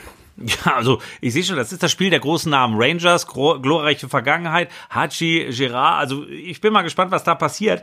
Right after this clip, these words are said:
Wenn ich jetzt auf Leverkusen setze und ich finde, die sind ähnlich wie Dortmund momentan bei vielen Spielen richtig gut in Form,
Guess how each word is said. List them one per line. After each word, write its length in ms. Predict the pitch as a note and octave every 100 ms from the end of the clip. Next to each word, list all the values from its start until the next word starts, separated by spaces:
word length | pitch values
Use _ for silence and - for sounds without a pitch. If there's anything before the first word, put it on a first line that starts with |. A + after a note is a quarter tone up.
| - -
Wenn 120 | D3 G3+
ich 80 |
jetzt 140 | G#3+ G#3
auf 160 | B2+
Leverkusen 640 | C3+ G#3 C4+ F3 C3+ A2 G2
setze 280 | F#2+ -
und 80 | G#2+
ich 120 | A#2+
finde, 240 | - G3+ D3
die 100 | D#3
sind 300 | E3 D3+ E3
ähnlich 320 | G3+ G#3 D3
wie 80 | C#3
Dortmund 440 | C#3+ F#3 D3 C#3 - - -
momentan 460 | D3+ C#3 C#3+ D#3
bei 140 | C3+ B2+
vielen 340 | - G#3+ F3
Spielen 300 | - D3+ C3
richtig 560 | G2 G#2 D3 - D3 -
gut 200 | C#3 -
in 120 | B2
Form, 420 | - B2 G#2+